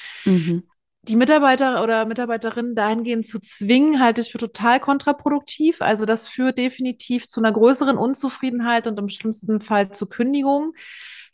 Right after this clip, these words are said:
Speaker 2: Denn die Pandemie die letzten zweieinhalb Jahre hatte wirklich einen großen Einfluss darauf, wie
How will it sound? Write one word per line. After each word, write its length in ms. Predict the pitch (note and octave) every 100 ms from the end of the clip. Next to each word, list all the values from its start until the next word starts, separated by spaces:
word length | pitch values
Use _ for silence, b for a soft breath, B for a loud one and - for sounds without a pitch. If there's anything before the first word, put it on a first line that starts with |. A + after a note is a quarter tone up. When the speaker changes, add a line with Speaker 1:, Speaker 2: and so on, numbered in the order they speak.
| -
Speaker 2:
Denn 440 | G#3+ G#3+ A3 A3+
die 80 | A3
Pandemie 540 | G#3+ A3 G#3+ G3+ A3 C4
die 140 | C4+
letzten 400 | A#3 A#3 - A#3
zweieinhalb 420 | - A3+ A3+ A3
Jahre 320 | G#3 G#3 A3+
hatte 360 | G#3 G#3 A3 G3+
wirklich 180 | - B3+
einen 80 | A3
großen 360 | F#3 A3+ F#4 D4
Einfluss 400 | B3+ D4 F4 -
darauf, 420 | G#3+ F#3 F3 E3+
wie 300 | F#3+ F#3